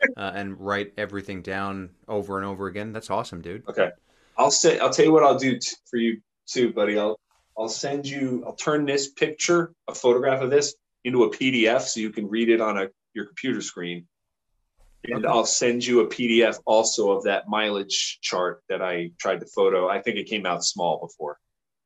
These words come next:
Speaker 1: No, that's awesome. Thanks for that.
Speaker 2: And you can use that to plan your total weekly mileage.
Speaker 1: I love it.
Speaker 2: Cool.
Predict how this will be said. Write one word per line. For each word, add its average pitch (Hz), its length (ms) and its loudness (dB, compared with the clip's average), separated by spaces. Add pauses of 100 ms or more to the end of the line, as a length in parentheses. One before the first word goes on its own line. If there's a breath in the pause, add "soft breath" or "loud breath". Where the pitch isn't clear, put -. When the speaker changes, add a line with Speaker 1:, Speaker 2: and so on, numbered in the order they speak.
(680)
Speaker 1:
No, 135 160 -6
that's 151 160 -8
awesome. 117 320 -6 (100)
Thanks - 200 -16
for 87 100 -18
that. 87 120 -12
Speaker 2:
And 104 80 -10
you 107 100 -8
can 107 80 -6
use 101 160 -2
that 98 160 2
to - 100 -14
plan 98 300 -4
your 90 300 -6 (100)
total 95 260 -4
weekly 87 260 -6
mileage. 78 540 -8 (1000)
Speaker 1:
I - 60 -10
love 98 200 -6
it. - 100 -18 (160)
Speaker 2:
Cool. 170 300 2